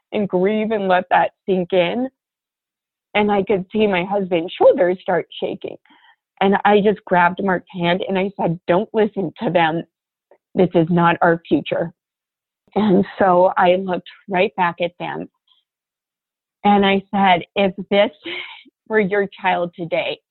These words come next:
what would you do in the next hour, the next week?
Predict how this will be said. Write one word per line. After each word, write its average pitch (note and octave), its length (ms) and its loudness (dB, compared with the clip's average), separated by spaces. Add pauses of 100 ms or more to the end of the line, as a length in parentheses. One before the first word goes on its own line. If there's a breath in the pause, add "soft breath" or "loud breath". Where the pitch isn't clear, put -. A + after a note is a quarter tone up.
(640 soft breath)
what F#3 260 2
would G3 180 2
you G3 160 2
do F3+ 360 2
in F#3 240 -2
the F3 80 -2
next E3+ 420 -2
hour, F3+ 420 2 (540)
the F#3+ 60 -2
next F#3 340 0
week? F3+ 340 2